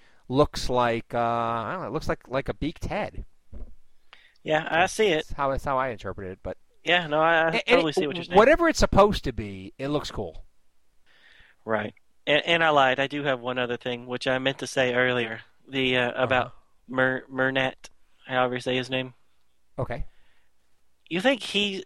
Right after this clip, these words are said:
Speaker 2: that species or whatever he is, um, Ferrith, you think that's the same species that that woman nurse that helped birth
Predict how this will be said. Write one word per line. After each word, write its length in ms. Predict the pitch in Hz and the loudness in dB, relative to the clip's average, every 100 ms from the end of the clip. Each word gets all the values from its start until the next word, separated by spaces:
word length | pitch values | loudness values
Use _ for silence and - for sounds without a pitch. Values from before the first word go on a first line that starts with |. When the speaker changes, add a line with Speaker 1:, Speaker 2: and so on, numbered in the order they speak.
| - | 0
Speaker 2:
that 220 | 160 170 | 2 2
species 640 | - - 170 - 180 170 | -2 -2 -2 0 -2 -2
or 60 | 147 | 0
whatever 300 | 143 151 147 | 2 2 2
he 200 | 151 147 | 2 4
is, 400 | 147 147 - - 139 | 6 4 0 -8 0
um, 540 | 135 127 127 123 123 _ _ _ _ - | 4 4 2 -2 -10 _ _ _ _ -20
Ferrith, 540 | - 135 135 139 - - _ _ - - _ _ | 2 4 6 4 -2 -20 _ _ -20 -20 _ _
you 140 | 254 | -4
think 220 | 180 214 - | -2 0 2
that's 260 | 156 - | 0 0
the 120 | - 165 | -10 -8
same 560 | - 151 151 147 147 - - | -4 -2 -2 -6 -12 -20 -18
species 480 | - 147 147 156 143 | -8 -6 -4 -4 0
that 180 | 139 | 0
that 240 | 147 135 - - | 2 2 0 -6
woman 420 | 135 139 147 131 | -4 0 -2 0
nurse 320 | 127 135 - | -2 -2 -2
that 180 | 143 - | -4 0
helped 360 | 139 131 - - _ _ _ _ _ | 0 0 -6 -20 _ _ _ _ _
birth 340 | 139 131 135 | 2 2 -2